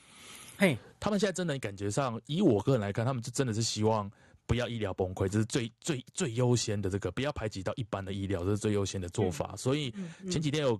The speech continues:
Speaker 2: 跟大家提到，就是说，诶，今天如果你是一个，呃，有，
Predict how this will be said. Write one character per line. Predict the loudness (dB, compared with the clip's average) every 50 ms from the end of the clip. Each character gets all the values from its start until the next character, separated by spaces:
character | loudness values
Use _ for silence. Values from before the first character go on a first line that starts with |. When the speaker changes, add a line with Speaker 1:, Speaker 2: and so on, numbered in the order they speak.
| _
Speaker 2:
跟 | _ -2 0
大 | 0
家 | 0 -2 -2
提 | -4 -6
到， | -4 -2 -2 0
就 | 2 2 2
是 | 2
说， | 2 2 2 2
诶， | 2 2 0
今 | 0 2 4 4
天 | 6 4 4 2 0 -2 2 4
如 | 2 6
果 | 6 4
你 | 4 4 0
是 | -2 -2 0 2 2 2 2 0 -2
一 | -4 -6 -2
个， | 0 0 2 2 2 0 0 0 -2 -4 -10 -20 -20 -20 -20 -18 -18 -18 -8 _
呃， | -4 -2 -2 -2 -2 -2 -4 -6 _
有， | -2 0 0